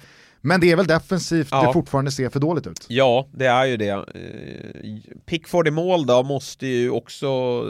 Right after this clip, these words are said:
Speaker 2: liksom steppa upp. Annars tappar ju den där posten i, i sommarens, eh, i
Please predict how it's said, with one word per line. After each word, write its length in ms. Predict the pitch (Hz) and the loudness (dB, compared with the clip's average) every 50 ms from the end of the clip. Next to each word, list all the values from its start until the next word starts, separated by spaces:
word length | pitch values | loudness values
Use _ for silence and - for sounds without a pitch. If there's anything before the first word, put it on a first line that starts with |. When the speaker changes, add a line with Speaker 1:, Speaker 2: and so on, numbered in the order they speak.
| 87 | -8
Speaker 2:
liksom 240 | - - - - 101 | -10 -10 -12 -14 -16
steppa 300 | - - 127 117 - - | -4 -2 -2 -2 0 -2
upp. 240 | 98 98 - _ - - - - | -4 -4 -6 _ -16 -18 -14 -10
Annars 320 | - 107 110 120 127 - | -10 -8 -8 -10 -12 -10
tappar 320 | - - 120 - - 110 120 | -10 -10 -10 -6 -6 -6 -6
ju 80 | 127 | -6
den 160 | 131 127 117 | -8 -8 -6
där 100 | 110 101 | -6 -6
posten 460 | 95 - 101 98 - - - 95 95 104 _ _ - - - - - - - - _ _ - - | -6 -8 -12 -14 -12 -10 -10 -10 -10 -12 _ _ -20 -20 -20 -20 -20 -20 -20 -20 _ _ -12 -10
i, 60 | 101 101 101 101 101 - - 98 101 | -8 -8 -8 -8 -8 -8 -10 -10 -10
i 40 | 104 | -8
sommarens, 720 | - 104 101 98 98 95 95 95 95 - - - - - | -6 -6 -6 -6 -6 -6 -8 -8 -10 -12 -14 -16 -12 -10
eh, 380 | 101 95 92 87 92 87 87 - - - - - | -8 -8 -6 -6 -8 -8 -10 -12 -16 -16 -14 -12
i 360 | 104 98 98 95 92 92 92 | -10 -8 -8 -10 -10 -10 -10